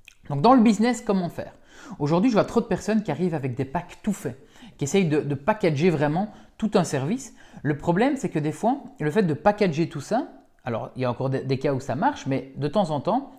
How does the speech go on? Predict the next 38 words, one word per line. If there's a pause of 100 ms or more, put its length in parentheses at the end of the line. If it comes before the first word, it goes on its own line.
et
même
souvent, (340)
les
gens
ne
se
rendent
pas
compte
de
ce
qu'il
y
a
vraiment
dedans. (480)
Et
donc,
ce
que
je
conseille
aux
gens
de
toujours
proposer,
c'est
ce
que
j'appelle
le
plus
petit
produit
possible.
Pourquoi ?